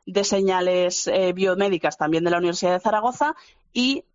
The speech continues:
lo que hace la idea de este proyecto es intentar, eh, utilizar una serie de medidas fisiológicas, y ahora me explico un poquito más,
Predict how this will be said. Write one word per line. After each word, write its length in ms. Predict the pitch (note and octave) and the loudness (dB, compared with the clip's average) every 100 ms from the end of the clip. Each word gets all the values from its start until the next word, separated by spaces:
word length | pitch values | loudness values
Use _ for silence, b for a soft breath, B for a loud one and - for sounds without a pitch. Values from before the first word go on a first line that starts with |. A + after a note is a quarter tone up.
| - | -2
lo 280 | G#3+ G#3 G3+ | 0 0 0
que 140 | F#3+ | 0
hace 420 | F#3+ - A3 G#3+ | 0 0 0 2
la 120 | G#3 | 2
idea 160 | G3 A3 | 2 0
de 60 | A#3 | 0
este 180 | B3+ | 0
proyecto 680 | G#3+ A#3+ C4 B3+ - C#4+ D#4 - | 0 0 0 0 0 0 0 0
es 340 | G#3 - - G#3+ | 0 -2 -4 -2
intentar, 840 | A3 G3+ G3 F#3 G3 G3+ A#3 - G3 | 0 2 0 2 2 2 0 -6 -2
eh, 280 | F#3+ F3+ - | 0 0 0
utilizar 840 | G3+ G3 F3+ F3 - G#3+ E3+ - _ _ - - _ _ _ G#3+ | -2 0 -2 -2 0 0 0 -4 _ _ -20 -20 _ _ _ -2
una 260 | A3 A3 | 0 0
serie 360 | - A3 G#3+ F3+ | 0 0 0 2
de 140 | E3 | 2
medidas 560 | E3 E3 F#3 G3+ G3+ - | 2 2 2 0 -2 -4
fisiológicas, 1000 | A3 - G#3+ A3 A#3 - A#3 A#3+ C4+ - | -4 0 0 2 0 -2 -2 0 0 -2
y 80 | F3+ | 0
ahora 120 | F3 | 2
me 80 | F3 | 0
explico 300 | F3+ G3+ F#3+ | -2 -2 0
un 80 | F#3+ | 0
poquito 340 | G3+ G#3+ A3 | -2 0 0
más, 240 | A#3+ D4+ | 0 -2